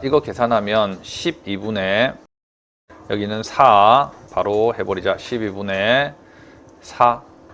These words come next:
여기는 삼 곱하면 되고 여기는 이, X가 일이 되고 이거 계산하면 십이 분의 오가 된다. 그래서 십이 분의 오 X가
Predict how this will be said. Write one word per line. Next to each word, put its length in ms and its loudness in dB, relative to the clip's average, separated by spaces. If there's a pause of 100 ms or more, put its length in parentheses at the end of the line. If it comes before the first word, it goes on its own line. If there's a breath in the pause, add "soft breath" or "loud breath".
(120)
여기는 280 -8
삼 280 -4
곱하면 500 -4
되고 460 -4
여기는 480 -8
이, 160 -10 (1120)
X가 1080 -2
일이 220 -4
되고 400 -4 (240)
이거 180 0
계산하면 800 0 (840)
십이 540 -8
분의 420 -4
오가 240 -4
된다. 320 -6 (180)
그래서 260 -4
십이 560 -6
분의 600 -2 (320)
오 540 2
X가 1120 0